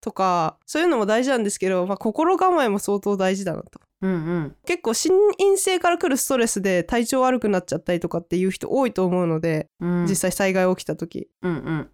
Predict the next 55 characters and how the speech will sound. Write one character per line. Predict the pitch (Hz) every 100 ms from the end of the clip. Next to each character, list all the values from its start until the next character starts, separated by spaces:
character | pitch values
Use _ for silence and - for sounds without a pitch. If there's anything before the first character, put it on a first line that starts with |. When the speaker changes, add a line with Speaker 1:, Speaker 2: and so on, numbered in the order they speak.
| -
Speaker 1:
だ | 226
か |
ら | 214
ま | 214 196 175 -
あ、 | -
普 | 302
段 | 269 226
か | 196
ら | 180 160 -
こ | -
う | 233
い |
う | 233
こ | 277
と | 262
が | 196 180 190
起 |
き | 269
る | 240
ん | 196
だ | 165
な、 | 175 180 180
実 | 185 -
際 | 202
に | 190
災 | - 220
害 | 208 208
が | 196
起 | -
き |
る | 180
と、 | 175 165
と | -
か、 | - 156 - _ _ -
あ | 214
と |
は | 196
な | 185
ん |
か | 175 165 -
有 | 247 320
事 | 226
の | 208
時、 | 180 185 - 202
だ | 202 180
か |
ら |
地 | 190 226
震 | 320
と | 330 294
か | 208
バ | 214 226
ー |
っ |
て | 220